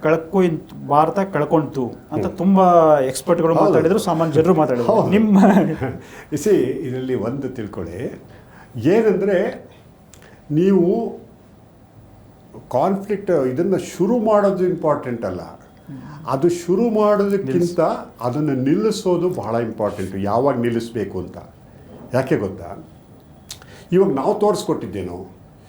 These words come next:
Speaker 2: ಇವಾಗ ಮೊದಲೆಲ್ಲ ಏನಿತ್ತು ಅಂತ ಅಂದ್ರೆ, ನಾವು ಹೋಗಿ ಅಟ್ಯಾಕ್ ಮಾಡ್ತೀವಿ, ಅಲ್ಲಿ ಕಿಲ್ ಮಾಡ್ತೀವಿ, ಆಮೇಲೆ ಇವ್ರೇನ್ ಮಾಡ್ತಾರೆ,
Speaker 1: ಹಾ.
Speaker 2: ಒಂದೆರಡು ಮಾತಾಡ್ತಾರೆ, ಆಮೇಲೆ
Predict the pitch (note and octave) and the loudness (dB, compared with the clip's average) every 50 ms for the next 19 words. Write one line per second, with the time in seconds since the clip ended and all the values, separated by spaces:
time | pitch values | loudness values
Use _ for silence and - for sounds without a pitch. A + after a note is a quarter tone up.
0 | - - - - D#3+ E3 D#3+ D#3+ F#3+ F#3+ D3+ C3+ C#3 C#3 E3+ F#3+ F#3+ G3 F#3 F3+ | -20 -12 -4 0 2 2 2 2 2 0 0 0 0 2 2 4 4 4 4 4
1 | F#3 F3+ E3 D#3 D#3 D#3 D#3 D3+ - - C#3+ C3 B2 A2+ A#2+ A2 G2+ F#2+ F#2+ G2 | 2 2 2 2 2 2 2 0 0 -2 -4 -4 -4 -2 -4 -6 -6 -6 -6 -4
2 | A#2 C3+ D#3 - - - - - - - A#2+ A#2 A2+ A2 A2+ C3+ C#3 A#2+ C#3 C#3+ | -2 -4 -4 -4 -8 -16 -20 -20 -12 -6 -4 -2 0 2 2 0 0 0 2 0
3 | D3 - B2+ A#2 A#2+ C3+ C3 B2+ B2+ C3 C3 A#2+ A#2+ A#2 - B2+ A#2+ A#2+ A#2+ A2+ | 0 0 -2 -2 -2 -2 -2 -2 -2 -2 -2 -2 -2 -2 -4 -4 -2 -2 0 -2
4 | A#2 A#2 - C3+ B2+ B2 A#2+ A#2 A2 A2 A2 G#2+ - B2+ A#2+ A2 A2 A2+ A#2 A#2 | -2 -4 -2 -2 0 0 0 0 0 -2 -2 -2 0 0 2 2 2 0 0 0
5 | A2+ A#2 A#2 A2+ B2 B2+ C3+ C3 A#2+ A2+ - C#3+ C#3 C3 B2 A2 A2+ A2+ A#2+ A#2 | 0 0 0 2 2 2 2 2 0 0 0 0 0 0 0 0 0 0 0 0
6 | A2+ A2+ G#2+ A2 B2 C3 C3 C#3+ - B2+ - B2 A#2 B2+ D3 C3+ A#2+ B2 A#2+ B2 | 0 0 0 0 0 0 2 0 0 0 0 -2 0 0 2 2 2 0 0 0
7 | A#2+ B2 B2 B2 A#2+ - - - | 0 2 0 0 -2 -4 -10 -16